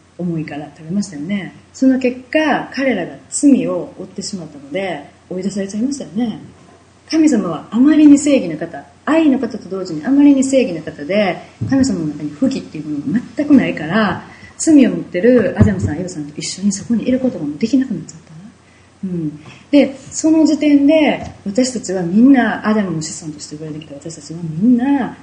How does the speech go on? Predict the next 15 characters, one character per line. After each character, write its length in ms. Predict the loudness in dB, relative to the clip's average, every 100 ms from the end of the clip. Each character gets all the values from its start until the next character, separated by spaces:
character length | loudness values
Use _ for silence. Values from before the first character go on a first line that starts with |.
| -10
罪 320 | 0 2 2
を 60 | 0
持 160 | -4
っ 20 |
た 180 | -6 -6
者 280 | 0 4 4
と 140 | 4
し 120 | -6 -2
て 400 | 0 0 -2 -4 -16 _
生 120 | -2 2
ま 160 | 4
れ 60 | 2
て 100 | -4
く 140 | -8
る 120 | -8